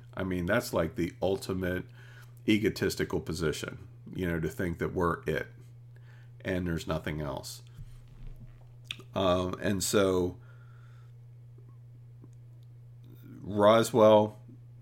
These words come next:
I think chances are really good that that was an actual event just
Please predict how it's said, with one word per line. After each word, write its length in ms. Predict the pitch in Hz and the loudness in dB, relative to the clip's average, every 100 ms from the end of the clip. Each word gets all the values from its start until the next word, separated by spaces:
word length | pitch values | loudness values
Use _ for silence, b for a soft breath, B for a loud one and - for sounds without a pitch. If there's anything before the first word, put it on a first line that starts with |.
| - - - | -20 -20 0
I 60 | 110 | 2
think 260 | - 143 | 4 2
chances 440 | 131 113 117 117 107 | 4 2 2 0 2
are 160 | 104 | 4
really 360 | 92 92 101 101 | 4 4 4 2
good 360 | 92 95 101 104 | 2 2 2 0
that 200 | 90 82 | -2 2
that 320 | 92 92 - - - - | 0 0 -6 -18 -16 -12
was 420 | 80 92 87 87 | -4 0 0 0
an 160 | 82 | -2
actual 560 | 85 87 85 - 90 87 | -2 -4 -4 -4 -2 -2
event 540 | 78 92 90 - - | -2 -2 -2 -2 -8
just 420 | 71 98 92 - | -4 0 0 0